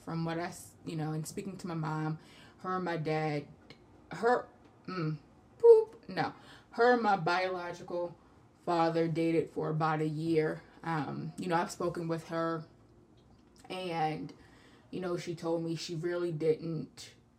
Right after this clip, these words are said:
not that she didn't know much about him, but she was around his family a little bit, but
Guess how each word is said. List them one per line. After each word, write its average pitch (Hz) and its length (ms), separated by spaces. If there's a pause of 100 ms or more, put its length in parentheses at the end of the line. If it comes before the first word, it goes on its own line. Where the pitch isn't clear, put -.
(1080)
not 320 300
that 440 100
she 254 100
didn't 185 240
know 180 160
much 175 240
about 156 340
him, 190 340 (160)
but 165 840 (420)
she - 260
was 180 360 (240)
around 226 400
his 247 280
family 196 680
a 151 100
little 165 340
bit, 160 480 (420)
but 165 680